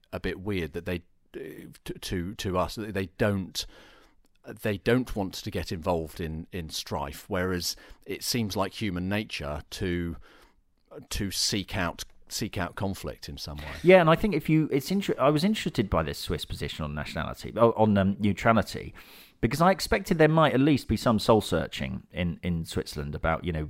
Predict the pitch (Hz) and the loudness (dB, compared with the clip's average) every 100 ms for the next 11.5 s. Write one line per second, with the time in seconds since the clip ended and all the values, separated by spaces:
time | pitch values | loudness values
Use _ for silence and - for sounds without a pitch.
0 | - - 87 78 78 87 85 82 76 73 | -8 -2 0 0 -2 0 0 -2 -4 -6
1 | 76 - 80 76 76 - - - _ - | -8 -10 -10 -8 -10 -16 -20 -20 _ -2
2 | 90 - 90 76 78 - - 90 87 82 | -2 -2 -4 -4 -6 -8 -4 -2 0 -2
3 | - - 78 80 85 87 76 82 80 82 | -6 -10 -6 -2 0 -2 -4 -8 -4 -2
4 | 78 76 90 92 82 - - - - - | -2 -4 -2 0 0 -2 -10 -16 -16 -2
5 | - 110 113 - - - 117 120 117 123 | 6 6 6 -4 -10 2 4 4 6 8
6 | 117 117 113 - _ 107 147 143 110 123 | 8 8 0 -4 _ -6 2 6 8 6
7 | 139 139 139 135 - 110 117 120 98 76 | 2 0 6 6 6 6 8 8 6 2
8 | - 80 - - 76 - - 76 69 - | -6 -8 -6 -6 -4 -6 -6 -8 -8 -6
9 | 80 82 78 87 82 - - - - 90 | -4 -4 -4 -4 -6 -6 -10 -10 -8 -6
10 | 82 82 - - 78 85 87 - - - | -6 -6 -8 -6 -6 0 -2 -2 -10 -4
11 | 202 208 160 190 185 | 4 4 6 4 4